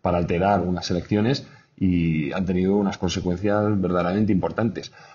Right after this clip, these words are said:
Por suerte se detectó en el año dos mil dieciocho, gracias a, bueno, pues a chivatazos de diferentes trabajadores de la empresa,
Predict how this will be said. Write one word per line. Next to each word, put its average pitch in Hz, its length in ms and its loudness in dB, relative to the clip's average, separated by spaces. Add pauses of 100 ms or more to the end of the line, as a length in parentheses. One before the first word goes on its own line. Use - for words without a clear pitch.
(180)
Por 92 160 -2
suerte 117 400 2
se 92 160 0
detectó 87 600 2
en 87 80 2
el 87 40 0
año 95 160 2
dos 95 100 4
mil 95 140 4
dieciocho, 95 540 0
gracias 87 440 -2
a, 78 460 0
bueno, 85 180 -4
pues - 220 -12
a 78 100 -6
chivatazos 90 560 0
de 85 120 0
diferentes 85 380 -4
trabajadores 85 560 -2
de 87 60 0
la 87 80 0
empresa, 90 500 -4